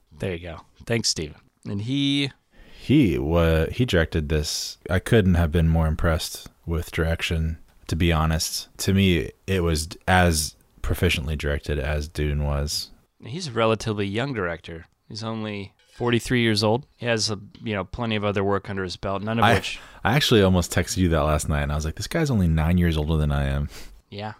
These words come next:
Speaker 1: and he is well accomplished. I, I don't recognize, I'm looking through his stuff right now, and, you know,
Speaker 2: Yeah,
Speaker 1: full
Speaker 2: I haven't,
Speaker 1: disclosure.
Speaker 2: I haven't seen anything.
Speaker 1: We don't really know Japanese cinema as well as we'd like.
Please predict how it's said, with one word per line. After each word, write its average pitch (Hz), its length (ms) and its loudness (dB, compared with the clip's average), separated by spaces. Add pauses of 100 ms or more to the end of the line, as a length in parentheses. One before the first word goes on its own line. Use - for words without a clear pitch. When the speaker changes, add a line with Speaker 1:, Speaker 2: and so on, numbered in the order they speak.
(180)
Speaker 1:
and 107 140 -14
he 120 280 -4
is 120 540 -6 (140)
well 123 240 2
accomplished. 139 600 -6
I, 113 60 -4 (120)
I 113 120 -2
don't 135 140 -2
recognize, 117 440 -2
I'm 117 100 -4
looking 123 240 -2
through 110 140 -2
his 101 80 2
stuff - 300 -2
right 95 120 -4
now, 95 220 -2
and, 92 160 -8 (160)
you - 120 -2
know, 90 80 4
Speaker 2:
Yeah, 85 100 0
Speaker 1:
full 131 200 2
Speaker 2:
I 87 80 2
haven't, 120 180 6
Speaker 1:
disclosure. 107 420 0
Speaker 2:
I 90 60 2
haven't 90 180 2
seen 82 200 -2
anything. 80 480 -4 (380)
Speaker 1:
We 123 160 4
don't 123 200 6
really 117 200 4
know 113 340 4
Japanese 110 480 0
cinema 110 600 -2
as 104 120 -10
well 101 140 -2
as 101 140 -2
we'd 98 120 -8
like. 95 280 -4